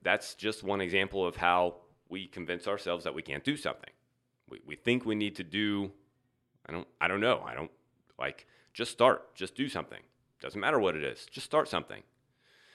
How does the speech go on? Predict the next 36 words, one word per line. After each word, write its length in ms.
Um, 220
and 140
then 160
you 100
can 140
change 280
it. 80
So 160
that's 200
law 180
number 280
zero. 460
I 40
thought 220
that 100
that 100
was 180
an 60
important 480
one 320
to, 360
to 80
get 140
started 320
with 300
because, 520
um, 280
it 100
is 140
always 580
worth 380
saying. 420
It 100
is 120
always 640
worth 500